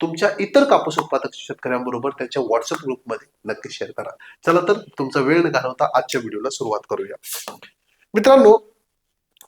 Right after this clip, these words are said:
पुढे जाण्या अगोदर नेहमीप्रमाणे एक अतिशय छोटीशी सूचना मी या, तुम्हा-, तुम्हाला या ठिकाणी देऊ इच्छितो. आपल्याकडे, अ, वेगवेगळ्या पिकांचे शेड्यूल आहेत, जे तुम्हाला तुमच्या WhatsApp नंबरवरती पीडीएफ वरती, अ, पीडीएफ फॉर्मॅटमध्ये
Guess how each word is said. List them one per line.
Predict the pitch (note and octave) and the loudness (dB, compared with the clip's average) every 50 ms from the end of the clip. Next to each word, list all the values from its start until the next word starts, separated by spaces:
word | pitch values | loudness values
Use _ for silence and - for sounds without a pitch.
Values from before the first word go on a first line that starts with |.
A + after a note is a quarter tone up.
| _ | _
पुढे | - G#3+ A#3 B3+ | 6 8 8 10
जाण्या | A#3+ A3+ G#3+ G#3+ G#3 G#3 | 10 8 8 8 8 8
अगोदर | G3+ G3+ G3 F#3+ G#3 G#3 | 8 8 6 6 6 2
नेहमीप्रमाणे | G#3 F#3+ F3 F#3 F#3+ G#3+ G#3+ - G3+ F3+ F#3 F3 F3 F3+ F3+ - - - E3+ F#3+ | 2 4 4 6 6 6 6 6 4 4 6 2 0 -2 -6 -10 -4 2 2 2
एक | F#3+ - - - | 2 0 0 0
अतिशय | F3+ F3+ - A#3 A3 - B3+ B3 | 0 2 2 0 0 2 0 0
छोटीशी | B3 - - F3+ F3+ - G3+ - G#3+ | 0 0 0 0 0 0 -2 -2 -4
सूचना | G3+ - F3+ F3 F3 E3 D#3+ | -4 -6 -8 -8 -8 -8 -6
मी | D#3+ D#3 | -4 0
या, | D3+ D3 | 0 0
तुम्हा-, | C#3 - - _ _ - - C3+ B2+ B2 B2 B2+ - | 0 0 -6 _ _ -10 -8 -4 0 0 0 0 -2
तुम्हाला | C#3+ C3 C3 C3 C#3 | -2 -2 0 2 2
या | C3+ B2 | 2 2
ठिकाणी | A#2+ - - - B2 B2 | 0 -2 -6 -8 -8 -8
देऊ | A#2+ A2+ A#2+ A#2 A#2+ | -6 -6 -6 -6 -6
इच्छितो. | A#2 - - B2 - B2+ D3+ - - - - - - - | -8 -10 -12 -6 -6 -6 -6 -6 -10 -18 -20 -20 -4 -2
आपल्याकडे, | - D3 D#3+ - F3+ F3+ F3+ F3+ F3+ F#3+ G#3 G#3+ G#3 - - _ _ - _ - | 0 0 2 2 0 2 2 4 4 6 6 6 4 2 -4 _ _ -20 _ -2
अ, | B2 | 0
वेगवेगळ्या | B2 B2 B2 - E3 F3 F3+ F3 F#3 F3+ G3+ G3+ G3+ F#3+ | 0 0 2 6 6 6 8 6 6 4 4 4 4 2
पिकांचे | F3 - D3+ D3 D3 - - D#3+ | 0 0 -2 -2 -2 -6 -8 -8
शेड्यूल | - - E3 D#3+ E3 - F#3 | -4 -2 0 0 0 2 2
आहेत, | D#3+ - C3 C#3+ - _ _ _ | 0 0 0 -6 -10 _ _ _
जे | A#2 - E3+ | -4 -2 -2
तुम्हाला | E3+ E3+ D#3+ C#3+ C3+ B2+ C3 C#3 | -2 -2 -4 -4 -2 -2 -2 -2
तुमच्या | - C#3+ C3+ - - D3 | -2 -4 -8 -4 -4 -2
WhatsApp | C3+ A#2+ A#2 A#2 - - - D#3 D#3 C#3+ | 2 2 2 2 0 -4 -8 -6 -6 -6
नंबरवरती | - - C3+ C3+ B2+ C3 - - F3 | -6 -4 -6 -6 -6 -8 -10 -12 -14
पीडीएफ | - _ _ G#3+ G#3+ G#3 A#3+ B3 B3+ B3+ | -14 _ _ -2 0 4 4 4 4 4
वरती, | B3+ F3+ F#3 - - - C#3 C#3+ | 2 2 2 -2 -6 -10 -8 -4
अ, | C#3 C3 | -2 -2
पीडीएफ | C3 - - G3+ G3+ A3 A#3 A3+ - | -2 0 0 2 4 6 4 6 4
फॉर्मॅटमध्ये | F3 D3+ C#3 D3 C#3 - - C3+ C3+ D#3 G3 A#3+ A#3 | 2 0 0 -2 -6 -8 -10 -6 0 2 2 2 0